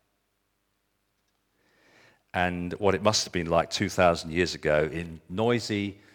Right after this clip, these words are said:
uh, confusing, occupied Palestine, or indeed what it's like in Bethlehem this morning. The gospel writers Matthew and Luke offer us stories of real people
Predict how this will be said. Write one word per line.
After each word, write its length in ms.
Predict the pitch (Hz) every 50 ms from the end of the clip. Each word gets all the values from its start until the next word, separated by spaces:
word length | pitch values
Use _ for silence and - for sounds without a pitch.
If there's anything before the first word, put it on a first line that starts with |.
| _ _ _ _ _ _ - 104
uh, 80 | 80 80 -
confusing, 760 | - 98 87 - - 123 117 113 104 98 104 98 95 92 85 - _ _ - - - - _ _ - -
occupied 760 | 101 - - - 120 104 - - 107 101 98 95 92 92 - - - _ _ _ _ _ -
Palestine, 680 | - 117 104 107 101 - - - 101 95 101 107 113 110 - _ _ _ _ _ _ _ _ - - - - _ _ _ _
or 200 | - 101 101 101
indeed 480 | 95 90 - 104 104 101 101 95 90 -
what 140 | 98 92
it's 200 | 98 95 - -
like 280 | 101 95 92 90 - -
in 140 | 95 87 85
Bethlehem 880 | - 110 110 110 - - - 87 85 80 80 85 85 85 87 85 87 - -
this 180 | - - - 104
morning. 380 | 101 107 104 90 78 76 69 - _ _ _ _ _ _ _ _ _ _ _ _ _ _ _ _ _ _ _ _ _ _ _ _ _ _ _ _ _ _ _ _ _ _ _ _ _ _ _ _ _ _ - - - - - - - - - - - - - - - - _ _
The 80 | - 123
gospel 400 | 110 151 175 165 - - 151 135
writers 500 | 127 127 123 123 123 - - 117 107 -
Matthew 380 | 113 131 139 135 - - 123 113
and 160 | 110 107 104
Luke 280 | 107 104 104 - - - -
offer 340 | 110 117 - - 113 104
us 120 | 104 104 -
stories 680 | - - - - 113 110 110 107 101 95 95 87 -
of 200 | 95 80 82 92
real 260 | 107 131 160 170 156
people 680 | - - - 90 82 71 - - 76 82 98 123 127